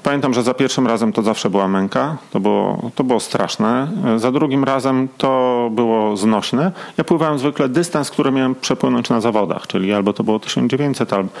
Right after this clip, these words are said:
albo w zasadzie na basenie płynąc to albo dwa, albo cztery kilometry. No i na zawodach już tej pianki, e,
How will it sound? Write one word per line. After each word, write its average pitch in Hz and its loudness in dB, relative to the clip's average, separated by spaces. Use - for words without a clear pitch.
albo 127 0
w 113 -4
zasadzie 117 0
na 110 2
basenie 104 0
płynąc 98 0
to 101 0
albo 101 2
dwa, 95 0
albo 98 0
cztery 95 -2
kilometry. 95 -2
No 170 4
i 202 4
na 202 2
zawodach 190 0
już 175 0
tej 170 0
pianki, 160 0
e, 123 0